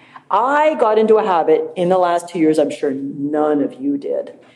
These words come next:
of watching too much T V.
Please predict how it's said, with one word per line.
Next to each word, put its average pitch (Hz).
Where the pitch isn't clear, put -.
of 170
watching 247
too 175
much 156
T 277
V. -